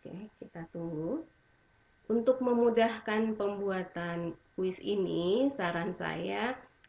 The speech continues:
eh, sebaiknya Bapak dan Ibu sudah memiliki dulu file, ya, file, eh, Word, eh, dari soal-soal yang akan kita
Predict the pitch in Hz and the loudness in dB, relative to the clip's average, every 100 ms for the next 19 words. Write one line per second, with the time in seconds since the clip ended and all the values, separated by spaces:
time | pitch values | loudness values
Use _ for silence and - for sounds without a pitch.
0 | - _ _ 170 180 170 165 - 170 165 | -20 _ _ -6 -4 -2 -2 -4 -2 -2
1 | 165 208 214 233 196 185 185 175 165 185 | -2 0 0 2 0 0 -2 0 -2 -2
2 | 175 226 240 - 180 180 208 190 190 185 | -2 0 -2 -4 -2 -2 -2 -2 0 0
3 | 185 185 196 233 247 233 220 233 240 240 | -2 -2 0 2 2 2 2 2 2 2
4 | 202 214 294 277 202 185 185 196 - - | 0 0 -4 -6 -4 -2 -2 -4 -10 -20
5 | _ _ - 180 185 208 220 - - - | _ _ -4 -2 2 2 2 -2 -12 -12
6 | - 175 180 180 170 165 170 180 - - | -12 -10 -6 -6 -6 -4 -4 -4 -4 -4
7 | 170 196 175 190 196 175 170 165 170 170 | -4 -4 -2 -2 0 -2 -4 -6 -6 -6
8 | 170 170 175 175 170 | -8 -8 -6 -4 -4